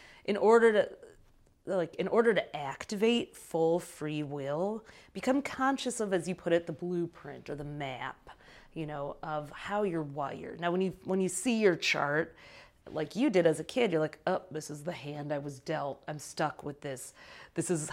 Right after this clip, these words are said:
what's gonna happen to me. Why bother?" We don't want you going that way, you know.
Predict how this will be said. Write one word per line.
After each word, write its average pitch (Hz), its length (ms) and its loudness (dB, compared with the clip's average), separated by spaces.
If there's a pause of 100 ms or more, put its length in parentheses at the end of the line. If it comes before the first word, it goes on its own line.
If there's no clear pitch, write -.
what's 180 220 2
gonna 165 160 0
happen 156 360 -2
to 156 100 -8
me. 151 140 -2
Why 143 280 0
bother?" 135 400 -4
We 185 140 -6
don't 240 180 -4
want 214 260 -10
you 190 120 -6
going 180 420 -6
that - 260 -16
way, - 400 -14 (380)
you 156 100 -6
know. 147 280 -4